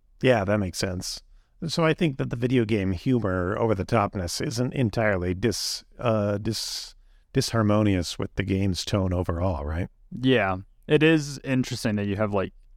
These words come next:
Speaker 2: the steel thread of this is, like, a very serious, like, somber piece, but all of the fibers coming off of that,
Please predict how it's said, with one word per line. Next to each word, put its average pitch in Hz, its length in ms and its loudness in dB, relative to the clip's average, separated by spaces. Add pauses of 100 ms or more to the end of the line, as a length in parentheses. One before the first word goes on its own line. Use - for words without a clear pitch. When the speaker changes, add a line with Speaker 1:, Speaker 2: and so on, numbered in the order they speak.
(260)
Speaker 2:
the - 80 -2
steel 160 380 2
thread 131 280 4
of 107 140 2
this 101 240 -4
is, 104 80 -4
like, 98 160 0
a 98 60 0
very 101 260 0
serious, 95 640 -2
like, 90 200 -6
somber 117 680 2 (340)
piece, 127 380 0 (500)
but 120 140 2
all 131 260 6
of 117 160 -2
the 104 440 2 (360)
fibers 113 580 2
coming 104 280 0
off 98 240 0
of 98 140 -2
that, 92 460 -6